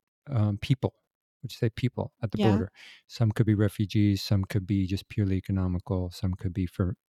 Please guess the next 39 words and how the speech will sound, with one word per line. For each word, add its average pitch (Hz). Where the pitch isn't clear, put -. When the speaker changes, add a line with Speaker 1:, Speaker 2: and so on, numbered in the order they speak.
Speaker 1:
all 117
kinds 95
of 92
reasons. 90
And 95
so 110
how 127
does 117
our 107
Department 110
of 95
Homeland 101
Security 92
and, 90
and 98
Immigration 101
Services 92
Speaker 2:
Right. 208
Speaker 1:
weed 117
through 95
all 90
that? 98
Well, 101
it's -
a 117
case-by-case -
issue. 98
And 101
it's 95
ha-, 107
it 107
happened 98
here 98
in 92
Spain. 101
I 98
saw, 95
I 101
followed 104